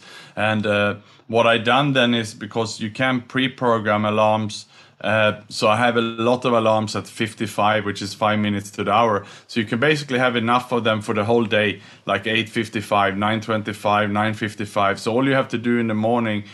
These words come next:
is looking at your calendar and see, "Okay, today I have this one." Then you just click. So it,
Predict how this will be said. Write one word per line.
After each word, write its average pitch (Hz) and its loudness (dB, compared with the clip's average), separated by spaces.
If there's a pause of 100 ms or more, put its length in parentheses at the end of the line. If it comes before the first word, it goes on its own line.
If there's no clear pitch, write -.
(140)
is 98 -8
looking 127 -2
at 117 -2
your 113 -4
calendar 113 0
and 104 -6
see, 110 -4
"Okay, 104 -4
today 117 0
I 107 2
have 104 0
this 117 -6
one." 113 -2
Then 113 -2
you 110 -4
just 117 -2
click. 113 -4
So 113 -4
it, 101 -6